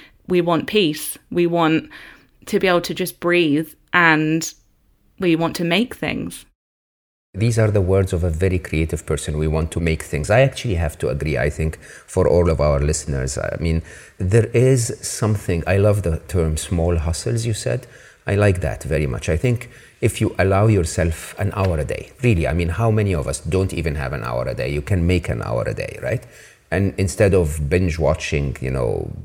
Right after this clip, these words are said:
Speaker 2: Game of Thrones or whatever, just try to do something. I think that really, really makes a big difference. And if you do it consistently, I think the idea of consistency is not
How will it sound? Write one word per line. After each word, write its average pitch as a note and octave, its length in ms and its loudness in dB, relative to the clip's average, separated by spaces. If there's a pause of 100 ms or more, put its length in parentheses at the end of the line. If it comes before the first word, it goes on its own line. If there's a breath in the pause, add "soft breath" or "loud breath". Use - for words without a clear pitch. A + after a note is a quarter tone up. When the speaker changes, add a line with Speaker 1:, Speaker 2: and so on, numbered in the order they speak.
Speaker 2:
Game D#2 200 2
of C#2 60 -4
Thrones C2+ 460 -4
or B1+ 100 -2
whatever, C2 460 -4 (400 soft breath)
just - 400 -2
try G#2+ 460 4
to F#2 240 -2
do F2 280 0
something. A2+ 540 -2
I D2 80 -4
think E2 220 -2
that E2+ 280 0
really, D#2+ 460 0
really C2 260 -4
makes A#1+ 280 -8
a - 40 -8
big - 200 -8
difference. C2+ 320 -6
And D2 100 -4
if D2 100 -8
you D2+ 60 -4
do E2+ 160 0
it F2 140 -2
consistently, D#2 800 -4 (420 loud breath)
I G2 100 6
think G2 220 2
the D#2+ 100 4
idea D2 480 2
of A#1+ 200 -4
consistency C#2+ 580 -6
is C#2+ 120 -6
not D#2+ 140 0